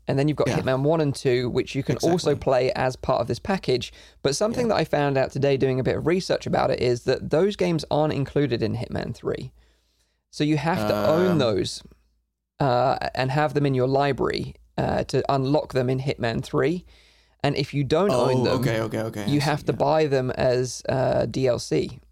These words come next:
Speaker 1: The original two games.
Speaker 2: Okay, so the original games are not getting V R support, but they're, like, in this,
Speaker 1: No.
Speaker 2: i-, built into Hitman three.
Speaker 1: No, so they, so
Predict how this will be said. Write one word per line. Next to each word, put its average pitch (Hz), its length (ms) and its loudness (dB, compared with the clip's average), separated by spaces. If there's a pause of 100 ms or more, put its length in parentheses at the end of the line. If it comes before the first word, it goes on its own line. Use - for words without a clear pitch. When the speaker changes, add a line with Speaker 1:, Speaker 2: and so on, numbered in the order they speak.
(720)
Speaker 1:
The 135 140 2
original 127 320 0
two 147 160 -4
games. - 480 -4
Speaker 2:
Okay, 117 140 -2
so 135 100 -2
the 139 180 0
original 170 640 0
games 143 420 -2
are 131 140 -2
not 131 180 -2
getting 131 220 0
V 120 160 0
R 120 140 0
support, 151 420 -4
but 139 100 -4
they're, 127 140 0
like, 123 260 -2 (240)
in 143 160 0
this, - 540 -2
Speaker 1:
No. 156 120 2
Speaker 2:
i-, 143 100 -2 (240)
built 165 260 2
into 151 380 0
Hitman 131 360 -2
three. 117 380 -2
Speaker 1:
No, 123 220 0
so 151 160 0
they, 165 180 0 (140)
so 156 240 0